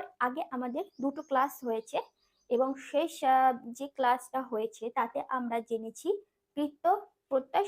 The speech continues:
সম্পর্কে। তাই প্রথম ক্লাসে আমরা জেনেছি প্রত্যয় কাকে বলে, কয়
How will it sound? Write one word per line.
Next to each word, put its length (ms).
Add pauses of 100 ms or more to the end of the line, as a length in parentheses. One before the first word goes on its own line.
সম্পর্কে। 480 (260)
তাই 200
প্রথম 300
ক্লাসে 320
আমরা 220
জেনেছি 300
প্রত্যয় 360
কাকে 220 (100)
বলে, 220 (400)
কয় 160